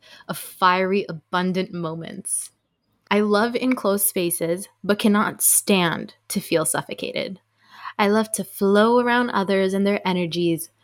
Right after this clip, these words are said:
but I need time in solitude to center and ground myself.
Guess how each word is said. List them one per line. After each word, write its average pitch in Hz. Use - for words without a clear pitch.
but 202
I 208
need 269
time 202
in 185
solitude 170
to 214
center 190
and 165
ground 156
myself. -